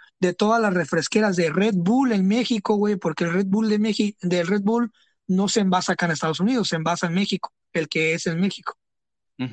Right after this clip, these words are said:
Speaker 1: Entonces, de todo ese show del Monster, del Gatorade, entonces también se encargan ellos del Oxxo, son dueños de los Oxxos, güey. Entonces, a es-, estos güeyes han estado, pues, obviamente, comprando yacimientos de agua de forma ilegal,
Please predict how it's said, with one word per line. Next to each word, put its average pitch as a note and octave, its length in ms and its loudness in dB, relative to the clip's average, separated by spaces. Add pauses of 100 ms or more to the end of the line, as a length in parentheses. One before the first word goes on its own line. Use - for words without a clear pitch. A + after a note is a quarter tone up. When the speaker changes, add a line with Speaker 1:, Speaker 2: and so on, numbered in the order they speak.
Speaker 1:
Entonces, F#3+ 480 -2 (380)
de F3 200 -2
todo B3 260 0
ese A3 140 0
show B3 160 0
del F#3 140 0
Monster, G#3+ 760 0
del E3 200 -2
Gatorade, G#3+ 760 0 (440)
entonces G#3 480 0
también G3+ 300 2
se A3 80 2
encargan G#3+ 380 2
ellos G#3 200 2
del F3+ 160 2
Oxxo, G#3+ 320 0
son F#3+ 200 0
dueños G3+ 220 2
de F3+ 80 -2
los D#3 200 -4
Oxxos, G#3 380 -2
güey. C#3+ 140 -8 (640)
Entonces, G#3+ 360 0
a G3 160 2
es-, A#3+ 140 2
estos C4 300 2
güeyes B3+ 400 2
han G#3+ 100 2
estado, G#3+ 580 0 (240)
pues, F#3 220 -2
obviamente, G#3+ 400 2
comprando G3+ 800 0
yacimientos F3 760 -2
de E3+ 120 0
agua F3 280 0
de E3 80 -2
forma E3 320 -2
ilegal, D#3 460 -2